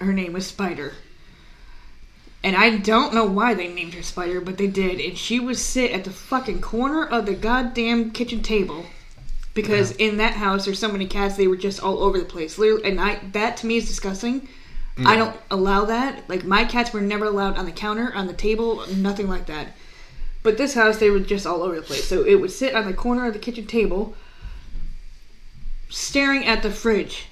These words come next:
Speaker 1: And
Speaker 2: Mm.
Speaker 1: if you open the fridge, it doesn't, like, the table was so close that you would have to, like, squeeze in to grab whatever. Like, that's, like, it was a small
Speaker 2: Yeah.
Speaker 1: house. She would sit in the corner and just swipe whoever the fuck was right there.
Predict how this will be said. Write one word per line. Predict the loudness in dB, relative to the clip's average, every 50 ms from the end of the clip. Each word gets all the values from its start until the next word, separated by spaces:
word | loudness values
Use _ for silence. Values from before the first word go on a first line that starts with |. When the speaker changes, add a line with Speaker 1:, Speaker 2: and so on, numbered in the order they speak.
| -12 -6 -4 -4 -4 -4 -4
Speaker 1:
And | -4 -2 -2 -2
Speaker 2:
Mm. | -2 -4 -4 0 4
Speaker 1:
if | 4 4 4 4
you | 2 2 2 2 2 2
open | 2 2 2 2 0 -2 -2
the | -2
fridge, | -2 2 2 2 2 2
it | 0 -2 -2 -2 0
doesn't, | 2 2 2 2 0 -4 -8 -8 -6 -2
like, | -2 -2 -2 -2 -2 0
the | 0 0
table | 0 -2 -4 -4 -2 -2
was | -4 -4 -4
so | 0 0 0 0
close | 0 2 4 4 4 4 4
that | 0 0 0
you | 0 0 0
would | 0 0
have | 0 -2 -4
to, | -4 -2
like, | -2 -2 -2
squeeze | -4 -8 -10 -8 -6 -4 -2 -2 -2 0
in | 0 -2 -2
to | -2
grab | -6 -6 -4 -2 0 0 0
whatever. | 0 0 0 0 -2 -2 0
Like, | -2 -2 -2 -2
that's, | -2 -2 -2 -4 -6 -4
like, | -4 -4 -4 -4
it | -4 -2
was | -2 -2 -4
a | -6
small | -6 -6 -8 -6 -4 -2
Speaker 2:
Yeah. | -2 0 0
Speaker 1:
house. | -2 -4 -6 -8 -12 -16 -18 -18 -20 -20 -20 -20 -20 -16 -10 -6 -4 -4 -4 -4
She | -4 -2 -2
would | -2 -2
sit | -2 0
in | -2 0
the | -2 -4 -4
corner | -2 -2 0 0
and | 0 0 2
just | 2 2 2 0 -4
swipe | -6 -4 0 2 2 2 2
whoever | 2 2 4 4 4 4 2
the | 0 -2 -2
fuck | -2 -4 -2 -2
was | -2 -2 0 0
right | 0 0 2
there. | 2 0 0 -2 -4